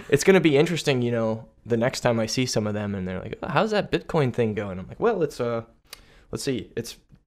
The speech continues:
Speaker 2: five X or ten X since the last time I told you to get in or
Speaker 1: Yeah.
Speaker 2: whatever." So
Speaker 1: Yeah, no, it, it's,
Speaker 2: Yeah.
Speaker 1: it's a hard thing sometimes, especially with family, because, you know, you don't want them to feel like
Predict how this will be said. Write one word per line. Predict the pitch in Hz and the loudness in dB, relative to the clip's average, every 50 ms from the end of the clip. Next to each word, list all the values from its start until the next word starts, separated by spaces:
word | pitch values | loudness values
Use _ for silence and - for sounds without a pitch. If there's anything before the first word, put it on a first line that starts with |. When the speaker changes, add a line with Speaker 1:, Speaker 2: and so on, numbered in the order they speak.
| _ - - - - | _ -20 -20 -20 -8
Speaker 2:
five | - - 107 117 123 113 | -4 -2 0 0 0 0
X | 113 113 123 - - - | -2 -2 -2 -4 -4 -6
or | 95 92 87 | -6 -6 -8
ten | - - - 117 117 | -6 -4 -2 -2 -2
X | 113 117 - - | -2 -2 -4 -4
since | - - - - 120 117 113 - - | -6 -4 -2 0 0 0 0 -2 -4
the | 107 | -2
last | 113 127 131 - - | -2 -2 -2 -2 0
time | 123 117 | -2 -2
I | 117 113 | -2 -2
told | - 123 117 110 | -2 -2 -2 -2
you | 107 107 | -2 -4
to | 104 98 | -6 -6
get | 98 120 113 | -4 -4 -2
in | 123 131 | -2 0
or | 143 | 2
Speaker 1:
Yeah. | 143 143 | 4 4
Speaker 2:
whatever." | 135 139 117 117 120 123 | 4 4 4 2 0 -4
So | - - 123 104 104 - - - - - - - | -6 -6 -6 -6 -6 -8 -12 -18 -20 -20 -12 -4
Speaker 1:
Yeah, | 135 139 139 135 | -2 0 2 2
no, | 131 143 156 160 147 127 | 2 4 4 4 4 4
it, | - 143 165 - | 2 0 0 0
it's, | - 175 175 - | 0 -2 0 0
Speaker 2:
Yeah. | 160 156 151 | -2 0 0
Speaker 1:
it's | 151 180 - | -2 -4 -4
a | 269 226 | -4 -2
hard | 208 214 208 208 185 - | 0 0 0 0 0 -2
thing | 180 190 214 | -4 -4 -4
sometimes, | - - 127 110 113 113 107 104 98 113 - | -4 -6 -6 -6 -6 -8 -8 -8 -8 -12 -14
especially | - - - 175 180 175 226 214 | -14 -6 -2 -2 -2 0 2 2
with | 196 156 - | 2 2 0
family, | - 123 117 127 143 156 165 175 160 | -2 -2 -2 -2 -2 -2 -2 -2 -2
because, | 139 131 - 131 127 123 120 117 117 - - - - - _ _ _ _ _ _ _ _ _ _ _ _ _ _ | -2 -2 -2 0 0 0 -2 -4 -8 -12 -18 -20 -20 -20 _ _ _ _ _ _ _ _ _ _ _ _ _ _
you | - 170 175 | -2 0 0
know, | 139 127 127 127 | 2 2 2 2
you | 127 151 160 | 2 2 2
don't | 185 202 202 196 | 4 4 2 2
want | 190 170 165 175 175 | 0 0 0 0 -2
them | 175 160 143 | -2 -4 -4
to | 120 | -4
feel | - - 139 139 139 135 | -4 -2 0 2 2 4
like | 131 127 127 123 120 - - | 4 4 2 2 0 -2 -6